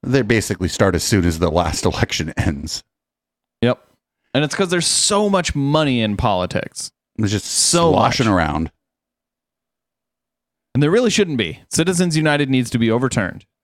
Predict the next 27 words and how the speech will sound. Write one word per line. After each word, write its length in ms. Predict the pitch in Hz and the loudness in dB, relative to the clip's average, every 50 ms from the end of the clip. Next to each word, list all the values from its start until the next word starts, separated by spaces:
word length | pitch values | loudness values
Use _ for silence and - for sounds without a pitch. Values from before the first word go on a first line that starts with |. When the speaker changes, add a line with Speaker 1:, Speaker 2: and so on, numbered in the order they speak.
| _ _ _ _ _ _ _ _ _ _ _ _ | _ _ _ _ _ _ _ _ _ _ _ _
Speaker 1:
Well, 220 | - 90 80 78 - _ - - | -12 -10 -10 -10 -12 _ -20 -20
<clears throat> 140 | _ _ _ | _ _ _
there's 500 | - 196 185 120 107 92 92 101 98 87 | 0 2 2 2 2 2 2 2 2 2
also 360 | 98 92 92 - 110 95 87 | 2 2 2 2 0 0 0
other, 320 | 85 92 80 85 80 78 76 | 0 0 0 0 0 0 0
other 160 | 90 87 82 | 0 -2 -2
decisions, 480 | 73 78 - - 82 65 78 78 73 73 | -2 -2 -2 -2 -2 0 0 -2 -2 -2
but 100 | 85 87 | -4 -4
yeah, 240 | 92 85 80 78 | -2 -2 -2 -2
that, 240 | 80 80 90 80 - | -2 -2 -4 -2 0
that'd 140 | 101 101 85 | 0 0 0
be 100 | 95 90 | 0 -2
a 60 | 82 | -2
good 180 | - 87 76 - | -2 -6 -8 -8
start. 380 | - - 98 87 82 78 - _ _ _ _ _ _ _ _ _ - | -6 -2 -2 0 0 -2 -6 _ _ _ _ _ _ _ _ _ 0
Yeah, 80 | 208 | 2
most 200 | 196 196 190 - | 2 2 0 0
people 220 | - 208 - - 180 | -4 -6 -4 -4 -4
don't 340 | - 180 175 170 156 - - | -4 -2 -2 -2 -4 -2 0
know 340 | 131 139 143 156 160 160 156 | 0 2 2 2 0 0 0
and 180 | - 139 135 135 | 0 2 2 2
they 60 | 135 | 2
don't 200 | 135 123 - - | 0 0 -2 -6
care. 540 | - - - 143 131 127 127 127 131 127 - - _ _ _ _ _ | -10 -4 0 2 2 4 4 4 2 0 -2 -6 _ _ _ _ _
And 140 | - 120 120 | 0 2 4
he's 260 | 127 135 156 147 131 | 4 4 2 0 -2
right. 380 | 123 107 110 113 120 135 143 139 | -4 0 0 2 2 2 2 0